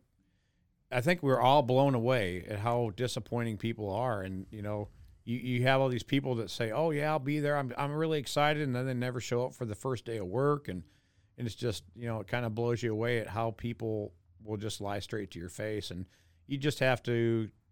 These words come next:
be able to roll, let it roll off your back and continue on, and just know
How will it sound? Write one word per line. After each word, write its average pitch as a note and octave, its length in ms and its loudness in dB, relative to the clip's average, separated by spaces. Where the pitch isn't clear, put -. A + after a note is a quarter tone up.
be A#2+ 160 2
able A#2 160 0
to A2+ 80 -2
roll, A2+ 360 2
let B2 220 0
it B2 40 -4
roll A2+ 220 2
off A#2 160 0
your G2 80 -4
back G2+ 380 -4
and F2 100 -8
continue G2 480 -6
on, G2 260 -6
and F#2 100 -8
just G2+ 240 -6
know G#2+ 340 -4